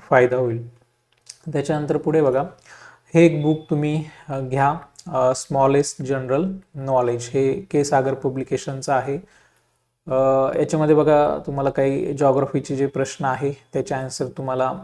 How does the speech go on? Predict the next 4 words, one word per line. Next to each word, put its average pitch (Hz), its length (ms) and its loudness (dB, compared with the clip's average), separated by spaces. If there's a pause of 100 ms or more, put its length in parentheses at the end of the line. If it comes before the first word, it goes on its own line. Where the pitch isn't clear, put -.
याच्यामध्ये 135 520 -6 (320)
मिळून 135 380 0 (260)
जातील. 123 600 -4 (600)
अ, 175 40 -10